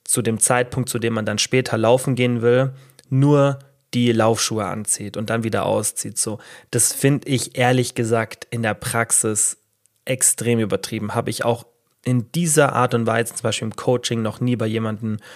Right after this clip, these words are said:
so arg verwendet, obwohl das eine Möglichkeit wäre, dass man das wirklich steigert, sagt, "Hey, Woche eins, nur Schuhe anziehen, Montag, Mittwoch, Freitag wirst du joggen gehen um,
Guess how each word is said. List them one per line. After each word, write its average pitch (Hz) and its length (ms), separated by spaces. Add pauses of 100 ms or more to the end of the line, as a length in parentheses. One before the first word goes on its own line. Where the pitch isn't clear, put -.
(160)
so 135 520
arg 123 260
verwendet, 120 480
obwohl 113 240
das 120 160
eine 113 220
Möglichkeit 113 580
wäre, 135 220
dass 113 160
man 107 80
das - 160
wirklich 120 320
steigert, 123 400
sagt, - 240
"Hey, 104 180 (240)
Woche 117 300
eins, 131 380 (340)
nur 135 200
Schuhe 123 300
anziehen, 113 380
Montag, 120 400
Mittwoch, 113 400
Freitag 120 420
wirst 110 160
du 117 40
joggen 123 320
gehen 117 180
um, 113 240